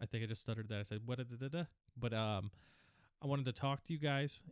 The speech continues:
and I wanted to touch base. I wanted to let you guys know what was going on with me. I wanted to know, uh, put it out there that I ne-,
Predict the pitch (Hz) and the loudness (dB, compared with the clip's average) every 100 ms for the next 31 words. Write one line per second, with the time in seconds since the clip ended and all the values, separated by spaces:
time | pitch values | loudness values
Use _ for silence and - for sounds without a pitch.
0 | - 120 113 107 107 113 110 - - 127 | -4 0 2 2 2 2 0 -4 0 0
1 | - 127 123 117 - - - - 113 113 | 2 4 4 2 -4 -14 -20 -4 0 0
2 | 120 120 127 123 120 113 123 113 101 - | 0 0 -2 0 0 2 2 2 0 -2
3 | 107 104 101 98 95 110 104 - - _ | 0 0 0 0 -2 -2 -2 -4 -14 _
4 | - 110 113 107 117 117 127 135 127 127 | -6 -2 -2 -2 -2 0 2 4 4 0
5 | - - 123 104 - 143 127 120 120 - | -4 -8 -4 -4 -2 -2 0 0 0 0
6 | 123 117 - 101 113 110 | 0 0 -4 -6 -4 -4